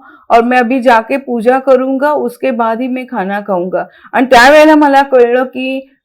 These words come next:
खय्यामजी हे, अ, शंकर भक्त होते आणि रोज अगदी न चुकता संध्याकाळी ते अंघोळ वगैरे करून शंकराची पूजा करायचे घरामधल्या तिची.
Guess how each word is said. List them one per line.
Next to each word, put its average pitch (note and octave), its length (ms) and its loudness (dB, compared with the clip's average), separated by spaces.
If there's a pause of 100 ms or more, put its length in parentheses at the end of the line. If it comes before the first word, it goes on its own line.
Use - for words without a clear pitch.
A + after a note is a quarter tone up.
खय्यामजी B3 640 0
हे, B3+ 240 0
अ, G#3 560 -2
शंकर C#4 460 -2
भक्त B3+ 340 -4
होते G3 560 -4 (200)
आणि A#3 280 0
रोज B3 360 4
अगदी B3+ 280 0
न B3 200 -2
चुकता C4 400 -4
संध्याकाळी B3 760 0
ते B3 440 0 (200)
अंघोळ A3+ 420 2
वगैरे B3 400 2
करून B3 400 -2
शंकराची A#3 640 -2
पूजा G#3+ 400 -2
करायचे G#3 500 -2
घरामधल्या G3 680 -2
तिची. G3 600 -6